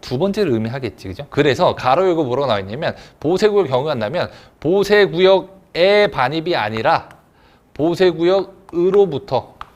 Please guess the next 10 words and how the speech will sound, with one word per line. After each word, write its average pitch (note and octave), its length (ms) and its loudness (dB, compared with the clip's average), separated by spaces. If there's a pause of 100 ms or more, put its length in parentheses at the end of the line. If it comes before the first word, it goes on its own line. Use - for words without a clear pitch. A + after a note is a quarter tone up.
(1400)
반입이 C#3 460 -4
수입이다, C3+ 360 -6
이렇게 G#2+ 220 -8
규정이 G2+ 300 -10
되어 F#2+ 160 -14
있어요. - 340 -20 (600)
보세구역 D3+ 500 0
경유하는 C#3+ 500 -2
경우엔 A#2 580 -2 (4000)
보세구역으로부터 D3+ 720 0